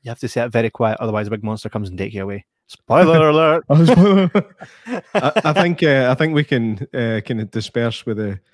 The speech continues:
Speaker 2: spoiler about the monster for this one, because I'm
Speaker 1: Mm-hmm.
Speaker 2: assuming that anybody that goes to see one, this one has seen the first one. So,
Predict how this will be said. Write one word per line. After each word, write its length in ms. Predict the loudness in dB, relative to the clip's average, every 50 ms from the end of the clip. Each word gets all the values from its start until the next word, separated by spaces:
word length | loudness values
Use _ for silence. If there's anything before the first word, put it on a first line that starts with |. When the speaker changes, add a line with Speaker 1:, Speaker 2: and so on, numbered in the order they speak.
| _ _ _ -20 _ _ _ _ -14
Speaker 2:
spoiler 460 | -14 -10 -6 -4 -2 -2 0 0 -2
about 180 | -2 -4 -4 -4
the 60 | -4
monster 400 | -4 -4 -4 -4 -4 -4 -6 -6 -6
for 140 | -4 -6
this 220 | -6 -6 -6 -6 -6
one, 160 | -6 -6 -6
because 340 | -8 -8 -8 -8 -8 -8 -10 -12
I'm 80 | -12 -12
Speaker 1:
Mm-hmm. 60 | -12
Speaker 2:
assuming 440 | -12 -10 -8 -4 -4 -4 -4 -4 -6
that 80 | -6 -8
anybody 320 | -8 -8 -8 -8 -8 -8
that 60 | -8 -10
goes 140 | -10 -10 -10
to 60 | -12
see 140 | -12 -10 -10
one, 220 | -10 -10 -10 -8 -8
this 180 | -8 -8 -8
one 120 | -10 -10 -10
has 120 | -10 -10
seen 220 | -10 -10 -10 -10
the 80 | -10 -12
first 300 | -12 -14 -14 -14 -14 -14
one. 160 | -14 -14 -14
So, 280 | -14 -16 -16 -16 -20